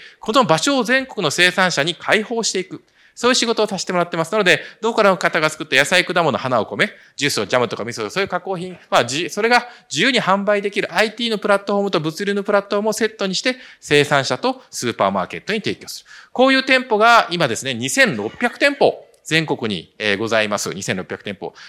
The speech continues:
えー、皆さん今日東京から来てると思うんですけども、なんかスーパーに行って、あれ？ここなんか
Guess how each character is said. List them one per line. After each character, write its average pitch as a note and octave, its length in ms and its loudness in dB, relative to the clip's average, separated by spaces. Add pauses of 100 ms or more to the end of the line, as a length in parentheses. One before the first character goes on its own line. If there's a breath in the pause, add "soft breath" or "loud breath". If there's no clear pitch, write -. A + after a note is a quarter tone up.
え D#3 120 2
ー、 - 40 4
皆 G#3 100 -4
さ A#3 120 4
ん - 40 0
今 D#3 100 0
日 - 60 -6
東 F3+ 160 0
京 F#3 160 0
か F#3 80 4
ら F3 80 6
来 F3 80 -2
て E3+ 80 2
る C#3+ 60 0
と B2+ 80 -2
思 A2+ 160 -2
う - 20 -4
ん G#2+ 40 -6
で G#2 80 -6
す - 60 -14
け D3 80 -6
ど F3 100 -4
も、 G#3+ 240 0 (140 loud breath)
な A#3 100 -2
ん A#3+ 40 -4
か - 80 2
ス - 160 -2
ー D#4+ 120 0
パ B3 160 4
ー C3 40 4
に A2 100 -4
行 G#2 80 -8
っ - 40 -20
て、 A2 460 -2 (100)
あ - 100 -10
れ？ E3 140 2
こ - 140 -14
こ E3 80 -2
な G#3 100 4
ん B3 100 -4
か G#2 320 4